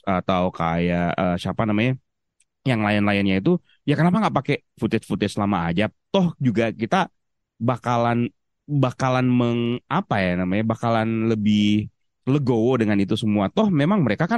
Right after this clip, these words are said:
udah, eh, aktor-aktornya kan udah pass away juga kan, jadi nggak mungkin bisa ditampilin. Ya pasang footage-footage lama aja, Christopher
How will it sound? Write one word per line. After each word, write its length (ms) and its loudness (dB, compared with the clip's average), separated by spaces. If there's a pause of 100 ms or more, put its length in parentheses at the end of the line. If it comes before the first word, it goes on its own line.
udah, 160 0 (400)
eh, 160 0
aktor-aktornya 640 -4
kan 160 2
udah 160 0
pass 160 -4
away 220 2
juga 260 4
kan, 400 -2
jadi 220 0 (100)
nggak 160 -2
mungkin 240 -2
bisa 160 -2
ditampilin. 560 0
Ya 240 -2
pasang 480 -6 (240)
footage-footage 560 -4
lama 320 -2
aja, 160 0
Christopher 480 -4